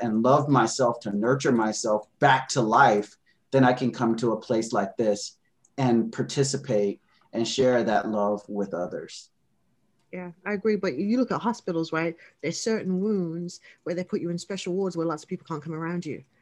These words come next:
Speaker 2: because those wounds are deep. You don't want those wounds to be reinfected. You need time for those to heal before you can come back with communities, even families, right? So I think that's such good advice that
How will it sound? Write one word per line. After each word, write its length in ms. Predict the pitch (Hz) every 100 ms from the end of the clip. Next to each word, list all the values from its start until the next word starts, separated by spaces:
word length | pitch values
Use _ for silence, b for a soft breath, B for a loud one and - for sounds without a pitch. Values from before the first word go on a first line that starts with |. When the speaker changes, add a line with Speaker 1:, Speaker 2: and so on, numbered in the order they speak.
| _ _ -
Speaker 2:
because 360 | 175 - 165
those 280 | 143 170 175
wounds 200 | 175 165
are 60 | 147
deep. 320 | 143 202 185
You 60 | 170
don't 120 | 170
want 100 | 170
those 160 | 160 156
wounds 180 | 170
to 80 | -
be 100 | 151
reinfected. 1000 | 147 156 180 170 165 208 208 - 156 147
You 100 | 170
need 400 | 165 175 190 185
time 260 | - 165 160
for 100 | 156
those 320 | 156 156 151
to 100 | -
heal 580 | 139 - 214 165 143 143 b b
before 340 | - 160 202 180
you 180 | 185
can 420 | 175 180 160 160 143 _ _ _
come 240 | - 185
back 300 | 165 160 156 180
with 180 | 175
communities, 540 | - 180 180 170 170 170
even 180 | 165 147
families, 600 | 175 156 143 87 53 - -
right? 400 | 147 160 170 - b b b
So 280 | - 190 147 -
I 80 |
think 260 | 190 - 208
that's 180 | 175 170
such 380 | - 175 - -
good 140 | 180
advice 420 | 156 160 160 165
that 280 | - 120 -